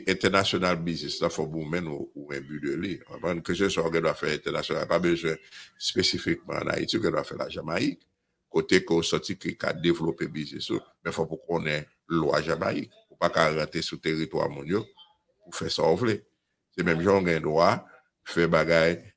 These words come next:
international à Nicaragua, à Brésil, à Chili. Comme nous avons un partenaire,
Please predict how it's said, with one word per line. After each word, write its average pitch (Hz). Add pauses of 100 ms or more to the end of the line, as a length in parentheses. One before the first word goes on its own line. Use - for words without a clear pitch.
(120)
international 80
à 78
Nicaragua, 76
à 76
Brésil, 78 (360)
à 82
Chili. 127 (320)
Comme 78
nous 82
avons 85
un -
partenaire, 82